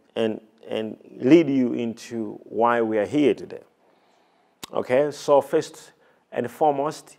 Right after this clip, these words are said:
the meaning of intercession is the most important part. So whenever we hear the word intercession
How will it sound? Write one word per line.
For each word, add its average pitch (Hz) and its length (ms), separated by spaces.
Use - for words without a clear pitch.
the 117 100
meaning 147 340
of 123 160
intercession 127 680
is 98 140
the 107 100
most 135 320
important 117 640
part. - 400
So - 200
whenever 139 400
we 127 260
hear 135 340
the 120 100
word 123 460
intercession 117 800